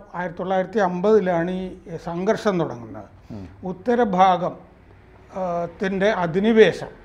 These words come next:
Speaker 1: ഉണ്ടായപ്പോഴാണ് ഉണ്ടായത്. ഉ-, ഉത്തര കൊറിയ എന്ന് പറയുന്നത് കമ്മ്യൂണിസ്റ്റ് ആയിരുന്നു.
Speaker 2: ഉം.
Speaker 1: സൗത്ത് കൊറിയ അമേരിക്കയോട് ചേർന്ന് നിൽക്കുന്ന ചേരി.
Speaker 2: ഉം.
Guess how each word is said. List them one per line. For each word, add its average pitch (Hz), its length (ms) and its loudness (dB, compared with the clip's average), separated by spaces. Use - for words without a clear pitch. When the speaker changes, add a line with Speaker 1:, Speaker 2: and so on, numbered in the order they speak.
Speaker 1:
ഉണ്ടായപ്പോഴാണ് 202 720 6
ഉണ്ടായത്. 151 420 -2
ഉ-, 269 300 -10
ഉത്തര 220 360 0
കൊറിയ 196 360 0
എന്ന് 190 180 0
പറയുന്നത് 185 380 -4
കമ്മ്യൂണിസ്റ്റ് 190 500 -4
ആയിരുന്നു. 107 380 -14
Speaker 2:
ഉം. 95 280 -14
Speaker 1:
സൗത്ത് 262 280 -2
കൊറിയ 190 280 2
അമേരിക്കയോട് 175 720 0
ചേർന്ന് 170 360 -4
നിൽക്കുന്ന 131 340 -14
ചേരി. 180 460 -4
Speaker 2:
ഉം. 95 220 -14